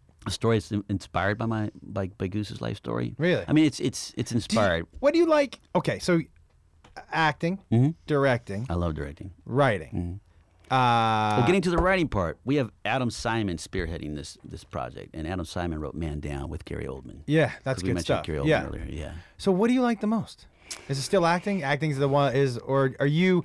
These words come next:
Speaker 1: I'm getting better at acting, so
Speaker 2: I think you're pretty good.
Speaker 1: I'm getting better though. Getting better.
Speaker 2: So yeah, <laughs> you, be-, but, but do you, like, still now get nervous?
Speaker 1: Yeah.
Speaker 2: Do you?
Speaker 1: Oh yeah.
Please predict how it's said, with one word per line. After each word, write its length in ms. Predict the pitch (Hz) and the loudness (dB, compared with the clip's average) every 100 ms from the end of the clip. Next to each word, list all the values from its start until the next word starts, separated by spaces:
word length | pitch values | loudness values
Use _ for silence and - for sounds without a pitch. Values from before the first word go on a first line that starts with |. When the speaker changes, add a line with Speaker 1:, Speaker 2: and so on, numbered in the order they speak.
| - | 2
Speaker 1:
I'm 80 | |
getting 220 | 113 175 135 | 4 6 6
better 260 | 110 113 | 6 6
at 80 | 131 | 4
acting, 460 | 135 135 - 170 165 - _ - _ - | 2 0 0 0 0 -4 _ -20 _ -20
so 520 | - 107 95 95 92 95 - | -4 0 2 2 0 -4 -6
Speaker 2:
I 40 | |
think 300 | 170 320 330 | 0 0 2
you're 140 | 392 403 | 2 2
pretty 240 | - 311 | 2 2
good. 320 | 370 403 - - | 4 2 0 -2
Speaker 1:
I'm 60 | |
getting 220 | 127 - 165 | -2 0 2
better 240 | 208 165 | 2 2
though. 380 | 117 85 67 - | 4 2 -2 -10
Getting 220 | - - | -4 -2
better. 320 | - - 76 - | 0 -2 -2 -2
Speaker 2:
So 200 | - 262 | 4 6
yeah, 220 | 262 - - | 6 4 4
<laughs> 640 | 262 233 - 262 - - 113 110 104 | 4 6 8 8 8 6 6 0 0
you, 300 | 185 277 339 - | 6 6 6 2
be-, 220 | 170 202 | 0 2
but, 160 | 170 175 180 175 - - | 2 2 2 -2 -14 -8
but 120 | 160 | -2
do 100 | 226 | 2
you, 300 | 240 302 311 | 4 6 6
like, 300 | 269 233 196 | 4 2 -2
still 480 | - 196 196 196 185 | -6 -2 2 4 2
now 560 | 156 160 160 156 156 - _ - _ _ - 120 | 2 2 2 2 0 -4 _ -20 _ _ -10 0
get 200 | 147 - | 0 0
nervous? 1400 | 120 101 104 123 151 196 202 220 240 262 233 - - - | -2 0 2 2 2 0 0 -2 -2 -6 -8 -14 -20 -4
Speaker 1:
Yeah. 180 | - 208 - - _ _ - | 2 2 0 -12 _ _ 2
Speaker 2:
Do 80 | 180 | 6
you? 240 | 240 302 | 6 4
Speaker 1:
Oh 80 | - | 2
yeah. 200 | - - | 4 4